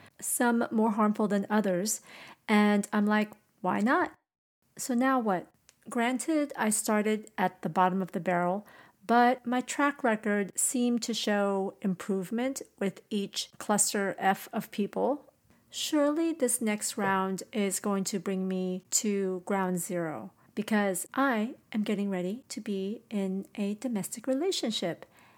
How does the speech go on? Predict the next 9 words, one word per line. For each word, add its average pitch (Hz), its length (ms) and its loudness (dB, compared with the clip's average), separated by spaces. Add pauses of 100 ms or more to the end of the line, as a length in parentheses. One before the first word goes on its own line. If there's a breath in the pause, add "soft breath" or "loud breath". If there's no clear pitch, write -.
(200 soft breath)
And 240 520 0
the 285 120 -4
only 302 180 2
people 311 260 6
around 269 340 4
me 294 200 0
at 226 220 -6
this 262 200 0
point 262 380 -2